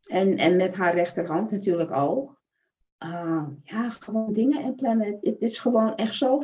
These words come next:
zo erg div-, zo divers. Dat het gewoon, je gaat steeds een stapje verder. En steeds, ze merken dus ook van, "Oh, we kunnen Rosie, eh, iets meer laten doen."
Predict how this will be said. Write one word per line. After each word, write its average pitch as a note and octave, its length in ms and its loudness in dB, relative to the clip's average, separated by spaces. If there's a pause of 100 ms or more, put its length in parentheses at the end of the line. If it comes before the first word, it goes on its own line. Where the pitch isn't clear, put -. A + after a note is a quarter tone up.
(160)
zo C#4+ 280 -2
erg B3+ 300 -2
div-, A3 420 2
zo C4 320 0
divers. A3 840 -2 (540)
Dat A3 140 2
het A3+ 140 0
gewoon, A3+ 400 4
je A3+ 80 2
gaat - 220 -4
steeds B3+ 320 6
een C4+ 60 4
stapje A3 340 0
verder. G#3 440 2
En F3+ 520 -2
steeds, - 580 -2
ze G3+ 100 4
merken A#3 340 2
dus F#3 180 2
ook - 240 2
van, - 160 0
"Oh, C4+ 200 0
we E3+ 60 0
kunnen E3+ 260 2
Rosie, E3+ 520 0
eh, G3+ 300 -2
iets A3 200 -4
meer B3 240 4
laten F3 320 0
doen." C#3+ 340 0